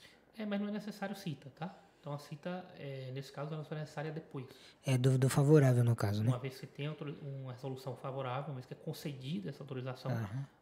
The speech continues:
Speaker 1: aí você já solicita a cita pra
Speaker 2: Aí
Speaker 1: toma de huellas, né?
Speaker 2: Sim, que essa é a parte que a gente sofre.
Speaker 1: É a parte que a gente sofre. Tem melhorado essa parte da polícia
Speaker 2: <laughs>
Speaker 1: também.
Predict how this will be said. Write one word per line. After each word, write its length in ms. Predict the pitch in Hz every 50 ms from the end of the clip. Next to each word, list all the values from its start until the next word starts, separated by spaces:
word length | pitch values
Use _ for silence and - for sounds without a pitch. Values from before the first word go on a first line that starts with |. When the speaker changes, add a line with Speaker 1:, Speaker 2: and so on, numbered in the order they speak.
| _ -
Speaker 1:
aí 100 | 135 127
você 220 | 127 - - 147
já 120 | 131 139 139
solicita 600 | - - 147 151 147 - - - 143 165 - -
a 40 | 143
cita 280 | - - - 139 - -
pra 140 | 123 127 135
Speaker 2:
Aí 60 | 139 156
Speaker 1:
toma 220 | - 143 156 151
de 60 | 160
huellas, 420 | 160 156 143 139 120 120 113 - -
né? 180 | 139 180 208 -
Speaker 2:
Sim, 340 | - - - 143 123 113 113 -
que 100 | - - 135
essa 200 | 139 123 - 165
é 40 | 151
a 20 |
parte 260 | 135 - 151 151 139 -
que 80 | - 156
a 40 |
gente 200 | 143 156 156 139
sofre. 420 | - - 143 117 110 - - - - - _ _ - -
Speaker 1:
É 60 | 151
a 80 | 143 139
parte 380 | - - 131 143 - - - - -
que 200 | 214 - - 226
a 40 |
gente 200 | 202 208 226 214 -
sofre. 320 | - 240 175 - - - -
Tem 100 | - 180
melhorado 420 | 202 208 214 214 196 185 190 185 175
essa 200 | - - - -
parte 220 | 160 151 190 156
da 160 | - 151 185
polícia 380 | - - - 175 131 - - 160
Speaker 2:
<laughs> 80 | - -
Speaker 1:
também. 400 | - 160 160 131 131 175 -